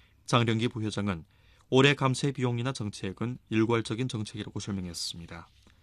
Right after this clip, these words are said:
무단 수금 방지도 방식을 바꾸어 다시 시작됐습니다. 무단 수금 방지는 올해 근 이조 원의 감세 비용 인하 정책 실시와 관련됩니다. 스금형 총수기도 지난해 말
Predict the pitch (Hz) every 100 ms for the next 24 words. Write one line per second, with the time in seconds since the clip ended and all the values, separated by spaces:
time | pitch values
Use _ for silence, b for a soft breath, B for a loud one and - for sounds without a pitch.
0 | b b b b b - 127 139 143 -
1 | 147 156 113 104 - 110 117 110 104 -
2 | 117 107 - 104 85 - _ - 107 -
3 | 117 - 101 95 - - 87 85 80 -
4 | b b b b b b b _ 127 127
5 | 139 - 131 151 135 110 104 110 90 80
6 | _ 110 113 117 - 127 - 117 123 110
7 | 113 - 107 - 117 127 101 95 92 110
8 | 127 _ - 117 113 - 131 - - 104
9 | - 98 104 110 95 90 85 80 78 _
10 | _ b b b b b b b b -
11 | 131 135 123 139 - 117 - 110 98 85
12 | - - 110 104 101 127